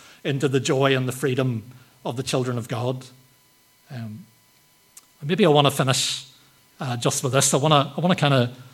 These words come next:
just speak from the heart for a moment. Hopefully I've been speaking from the heart all along, but you know what I mean. Um, in, in the last decade of my life, um, as I'm reaching middle age,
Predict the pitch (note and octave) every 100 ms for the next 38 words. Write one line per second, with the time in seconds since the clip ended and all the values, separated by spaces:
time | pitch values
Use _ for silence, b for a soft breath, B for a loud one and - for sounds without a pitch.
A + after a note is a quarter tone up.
0 | B - C#3 - C#3+ - D#3 C3 C3 C3+
1 | C3+ - C#3+ C#3 C#3+ A#2 E3 - C#3 B2
2 | A#2 - C3 B2 B2+ A#2 A#2+ B2 A#2 G#2+
3 | A#2 B2+ B2+ C3 - B B D3+ C#3+ C3+
4 | A#2 B2+ B2+ B B B B D3+ B2 A2+
5 | B2 - _ _ _ _ _ - _ G3+
6 | E3+ - G3+ D3+ F3 G3 - D3+ C3+ E3+
7 | D3 C#3 B2+ B2 B2 B2+ - - b b
8 | b b - C3+ C3 F#3+ D#3 C3 B2+ C3
9 | C#3+ B2+ C3 A#2+ A2 B2+ A#2 -